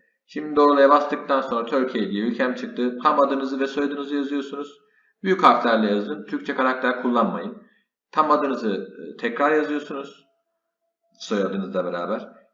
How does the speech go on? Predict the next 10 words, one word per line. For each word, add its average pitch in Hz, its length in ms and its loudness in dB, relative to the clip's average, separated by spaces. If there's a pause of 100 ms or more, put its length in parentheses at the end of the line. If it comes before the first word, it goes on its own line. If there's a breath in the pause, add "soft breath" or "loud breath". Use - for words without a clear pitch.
Kimlik 170 460 -2
belgesinde, 107 520 0
bakın, 127 280 -4
burada 139 300 -2
sizden 135 420 -2
pasaport, 127 680 -4
ehliyet 123 440 -2
veya 139 240 4
kimlik 113 320 -8
istiyor. 90 300 -12